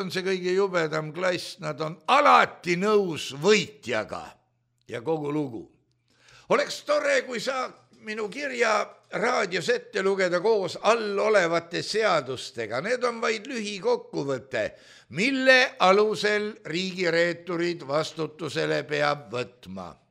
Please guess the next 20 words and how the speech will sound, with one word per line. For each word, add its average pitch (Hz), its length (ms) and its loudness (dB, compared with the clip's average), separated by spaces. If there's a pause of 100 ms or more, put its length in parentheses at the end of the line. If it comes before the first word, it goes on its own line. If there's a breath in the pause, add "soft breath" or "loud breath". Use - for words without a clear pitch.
(720)
Parimat. 110 520 -2 (1200 soft breath)
No 208 220 0
ma 190 180 0
ei 202 80 6
hakka 208 320 0
seadust 175 480 0
ette 185 320 -6
lugema, 151 400 -2
sellepärast 139 640 -6
et 139 140 -10
see 156 100 -8
on 147 140 -8
surmigav 254 2000 2
kuulata, 135 1080 0
aga 202 460 4
ma 196 180 -2
loen 208 320 -2
pea-, 143 800 -4
pealkirja 147 720 0
ette. 123 420 -6